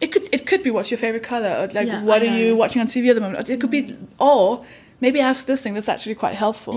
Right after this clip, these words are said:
Speaker 2: Yeah.
Speaker 1: Or
Speaker 2: Yeah,
Speaker 1: there must
Speaker 2: um,
Speaker 1: have been, well, my idea was, like, these guys have done, um, interviews all day with all these
Speaker 2: Mm.
Speaker 1: pop magazines who wanna know, like,
Speaker 2: I don't
Speaker 1: "Oh."
Speaker 2: think they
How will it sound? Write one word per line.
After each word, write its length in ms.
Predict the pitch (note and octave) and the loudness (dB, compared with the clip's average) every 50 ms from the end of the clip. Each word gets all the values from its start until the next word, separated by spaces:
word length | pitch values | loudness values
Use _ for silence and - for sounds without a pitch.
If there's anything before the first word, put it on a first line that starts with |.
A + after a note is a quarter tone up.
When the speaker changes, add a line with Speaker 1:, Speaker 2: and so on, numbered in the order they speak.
| A#3 | -4
Speaker 2:
Yeah. 100 | A3+ - | -4 -4
Speaker 1:
Or 260 | - G#3 G3+ G3 G3 G3 - - - | -4 -4 -4 -4 -6 -8 -12 -12 -4
Speaker 2:
Yeah, 300 | - C4 C#4 B3 G#3+ F#3 - | 2 2 2 2 2 -2 2
Speaker 1:
there 80 | B3+ | 4
must 260 | A#3+ B3 C#4+ C#4 A#3 - | 6 6 6 4 2 0
Speaker 2:
um, 80 | C#4+ | -2
Speaker 1:
have 60 | - | -2
been, 340 | - A#3+ A3+ A#3 A#3 A#3 A3+ - | -2 -2 0 0 -2 -2 -4 -4
well, 120 | - A#3+ A#3+ | -4 -2 0
my 180 | B3 B3+ C4+ | 2 4 4
idea 280 | C4+ B3+ B3 B3+ C4 B3+ | 4 4 2 2 2 2
was, 120 | A#3 A3 G#3+ | 0 0 -2
like, 80 | G#3 G3+ | -4 -6
these 160 | A3 G#3+ G#3+ | -6 -6 -6
guys 240 | - - A3+ A#3 A3+ | -4 -2 -2 -2 -4
have 80 | G#3 - | -4 -8
done, 320 | F#3 F3 F#3 F#3+ G3 - - | -6 -6 -6 -4 -6 -6 -4
um, 440 | - F#3+ F#3+ F#3 F3+ F#3+ - G3 - - - - - - - - - - | -6 -6 -4 -4 -6 -6 -6 -8 -10 -12 -20 -20 -20 -20 -16 -10 0 4
interviews 400 | B3 C#4+ C#4+ - G#3 - - - | 4 4 4 2 -6 -6 -4 -2
all 140 | G3 G3+ G3 | -2 -2 0
day 220 | G3 A3 A#3+ B3 A3+ | 0 0 2 2 2
with 80 | F#3+ | 0
all 100 | F#3 F#3+ F#3+ | 0 -2 -2
these 160 | F#3+ F#3+ F#3 | -2 -2 -2
Speaker 2:
Mm. 100 | F3+ F3+ | -2 0
Speaker 1:
pop 160 | F3+ - - | -2 -2 -2
magazines 420 | A3 G3+ F#3 G3 F#3+ G3+ G3 F#3 - | -2 -2 -2 -2 -2 -2 -2 -2 -2
who 60 | G3+ G3 | -2 -2
wanna 180 | G3 G3 G3 | -2 0 0
know, 220 | G3 G3 F#3+ G3 F#3+ | 0 0 2 0 0
like, 400 | F#3+ F3 F3 F#3+ - - - - - - - - - - - - - - - - | 0 -2 -4 -4 -6 -10 -14 -16 -16 -16 -16 -18 -18 -18 -18 -18 -18 -18 -12 -8
Speaker 2:
I 40 | - | -6
don't 120 | F#4+ G#4+ E4+ C4 A#3 A#3+ C4 | -2 2 4 4 4 2 0
Speaker 1:
"Oh." 60 | C4+ | -2
Speaker 2:
think 200 | - E3 - - | -4 -6 -8 -12
they 100 | - - | -16 -18